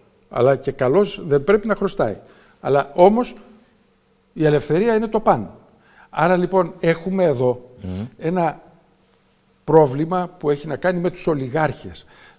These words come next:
Speaker 1: Τα επιχειρήματα της ολιγαρχίας είναι αυτά. Ελάτε όμως που έρχεται ο Αριστοτέλης και απαντάει σε αυτά τα ερωτήματα, διότι ζει και την ολιγαρχία και τη δημοκρατία και τη μοναρχία.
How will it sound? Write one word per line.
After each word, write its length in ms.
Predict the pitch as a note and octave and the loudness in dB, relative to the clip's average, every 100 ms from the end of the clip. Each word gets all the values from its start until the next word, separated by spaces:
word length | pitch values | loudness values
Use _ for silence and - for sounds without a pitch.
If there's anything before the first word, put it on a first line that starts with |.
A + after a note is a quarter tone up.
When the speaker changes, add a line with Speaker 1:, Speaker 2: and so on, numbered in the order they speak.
| _ | _
Speaker 1:
Τα 120 | C#3+ | 2
επιχειρήματα 680 | C3 A#2 A2+ B2+ F#3 G#3 G3+ | 2 2 -4 -2 -2 0 -2
της 240 | - E3+ D#3+ | -4 -4 -2
ολιγαρχίας 640 | D3 B2+ A2+ - D3 B2+ | -2 -2 -4 -4 -6 -6
είναι 120 | F3+ | -6
αυτά. 440 | D3+ - B2 - - _ _ _ - | -6 -4 -4 -6 -20 _ _ _ -14
Ελάτε 360 | F3 F#3+ G#3+ G#3 | -4 -4 -2 0
όμως 280 | G3 F#3+ - | 0 -2 -2
που 120 | C#3+ | 0
έρχεται 360 | D#3+ - E3+ E3+ | 0 0 -2 2
ο 100 | C#3+ | 2
Αριστοτέλης 880 | C3+ - A2 C3+ A2+ F#2+ F#2 - _ _ _ _ _ _ _ _ _ _ _ | 2 -2 -2 0 0 -2 -12 -20 _ _ _ _ _ _ _ _ _ _ _
και 300 | D3 C3 A2 - - _ | 0 0 -2 -10 -20 _
απαντάει 800 | - D3+ - D3 D3 G#3+ D#3 G2 - - - _ _ _ _ _ _ _ | -2 0 2 2 6 6 6 2 -8 -20 -20 _ _ _ _ _ _ _
σε 180 | - C3 | -6 -4
αυτά 220 | - B2+ | -2 -2
τα 120 | B2 | -2
ερωτήματα, 520 | A#2 A2 A#2 A#2+ A#2 | -4 -4 -6 -6 -6
διότι 320 | G#2+ C3 C#3+ A#2+ | -4 -2 -2 -4
ζει 220 | B2+ F#3 | -4 -4
και 220 | - G#3 | 4 4
την 180 | G#3+ G#3+ | 4 2
ολιγαρχία 640 | F#3 D#3+ D3 - A3 G#3+ - - - _ | 4 4 0 0 -2 -2 -6 -20 -20 _
και 160 | - G#3+ | 4 4
τη 120 | G#3+ | 4
δημοκρατία 640 | F#3 F3+ D#3 D#3+ D#3 B3 | 0 0 2 0 0 -4
και 160 | A#3 C4 | -2 -2
τη 120 | A#3 | 0
μοναρχία. 580 | F#3+ C3 G#2+ - F2+ | 0 0 -4 -10 -16